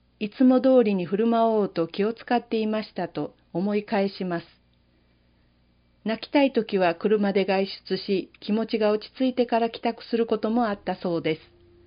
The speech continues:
知人に相談すると、「学校を休ませてあげるなんて、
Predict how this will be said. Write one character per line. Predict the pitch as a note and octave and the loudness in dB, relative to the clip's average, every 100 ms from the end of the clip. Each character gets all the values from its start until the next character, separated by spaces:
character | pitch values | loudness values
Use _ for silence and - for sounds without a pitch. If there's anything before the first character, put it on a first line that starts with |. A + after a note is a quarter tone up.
| _ _ _ - - _ _ _ _ _ _ _ | _ _ _ -20 -20 _ _ _ _ _ _ _
知 | B3 A#3+ | -4 4
人 | C#4+ | 6
に | C#4+ | 8
相 | C#4+ C4+ B3+ | 6 4 4
談 | A#3+ A#3+ | 2 0
す | - | 0
る | A3+ | 0
と、 | A3+ G#3 F#3 _ - | 2 0 0 _ -12
「学 | F#3+ F#3+ - | -6 -6 0
校 | A#3 A3+ | 4 4
を | |
休 | A3+ A3+ A#3+ | 4 0 0
ま | A#3+ | 0
せ | B3 | 0
て | A#3+ | 2
あ | A#3+ | 2
げ | A#3 A#3 | 2 2
る | A3+ | 0
な | F#3+ | -2
ん | E3+ | -4
て、 | - E3+ - | -6 -8 -8